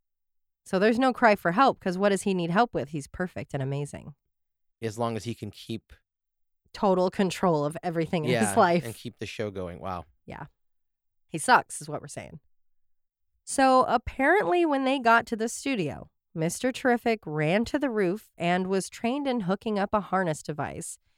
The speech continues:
Speaker 1: He set it up, strapped himself in,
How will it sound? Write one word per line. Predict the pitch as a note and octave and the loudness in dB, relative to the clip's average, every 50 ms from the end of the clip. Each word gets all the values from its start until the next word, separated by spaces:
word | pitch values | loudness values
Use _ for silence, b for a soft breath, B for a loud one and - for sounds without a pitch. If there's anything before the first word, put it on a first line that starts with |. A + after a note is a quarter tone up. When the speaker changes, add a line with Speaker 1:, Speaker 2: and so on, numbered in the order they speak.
| _ _ _ | _ _ _
Speaker 1:
He | _ - D3+ | _ -10 -8
set | C#3 - - E3 G3 | -6 -2 0 0 2
it | A#3 B3 A#3 | 2 4 4
up, | G#3+ G#3+ A#3+ - - _ _ _ _ _ _ | 4 4 4 0 -6 _ _ _ _ _ _
strapped | - - - E3+ D#3+ F3 - - | -16 -6 0 2 2 2 2 0
himself | A#3+ A#3 - C#4 C4+ C4+ - - | -6 -2 0 0 0 0 0 -2
in, | F#3 F#3+ F#3+ G3+ A3+ | -2 -2 -2 -4 -6